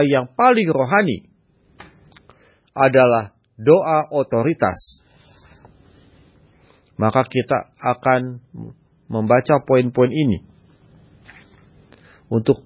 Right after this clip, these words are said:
bisa melihat doa otoritas adalah perintah yang berdasarkan otoritas.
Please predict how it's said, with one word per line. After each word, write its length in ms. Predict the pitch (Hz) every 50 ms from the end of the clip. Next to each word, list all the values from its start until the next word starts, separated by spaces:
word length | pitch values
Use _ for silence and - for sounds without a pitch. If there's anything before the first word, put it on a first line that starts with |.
| _ - -
bisa 400 | 127 117 - - 135 127 123 120
melihat 560 | 120 117 135 190 190 165 147 147 - - _ _ _ _ _ _ _ _ _ _ _ _ _ _ _ _ _ _ _ _ _ _ _ _ - _ - - - - - - - - _ - - _ _ _ _ _ _ _ _ _ _ _ _ - - - - _ -
doa 320 | 151 160 156 160 160 165 156
otoritas 920 | - 160 151 165 233 240 - - 87 87 87 - - - - - - - _ _ _ _ _ _ _ _ _ _ _ _ _ _ - _ - - - _ _ _ _ _ _ _ _ _ _ _ -
adalah 560 | 139 131 131 135 131 135 139 135 131 - _
perintah 800 | - - 120 147 220 226 220 202 208 - 123 98 - - - - - _ _ _ _ _ _ _ _ _ _ _ _ _ _ _
yang 400 | - 110 113 120 127 147 170 170 - _ _ _ _ _ _ _ _ _ _ -
berdasarkan 1200 | 110 110 131 120 110 101 95 113 110 107 - - 175 180 165 - - 156 151 151 147 151 _ -
otoritas. 960 | 147 143 - - 120 120 147 185 185 - - 95 90 - - - - -